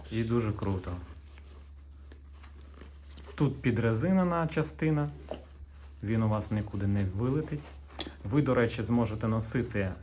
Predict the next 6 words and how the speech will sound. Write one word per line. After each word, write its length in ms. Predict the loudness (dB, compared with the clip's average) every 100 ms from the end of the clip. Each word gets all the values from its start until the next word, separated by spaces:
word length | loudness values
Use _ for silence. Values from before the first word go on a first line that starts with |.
| -2
е, 300 | 0 2 -2
сумку 480 | 0 2 2 0 -2
ось 180 | -2 -2
так 300 | 0 0 0
от. 160 | -4 -8 -16 -16 -16 -16 -18 -18 -18 -18 -18 -16 -18 -18 -18 -18 -18 -18 -16 -16 -16 -16 -16 -16 -16 -16 -16 -4
Ось. 320 | -4 -4 -8